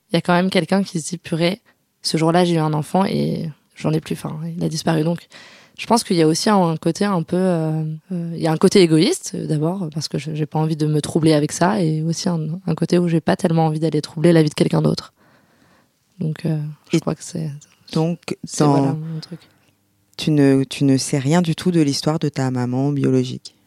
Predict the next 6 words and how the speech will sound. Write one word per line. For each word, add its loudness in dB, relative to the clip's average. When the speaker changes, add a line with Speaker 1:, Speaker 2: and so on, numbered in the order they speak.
Speaker 1:
Alors, 4
si, -2
peut-être, -2
<laughs> -2
parce 2
que 4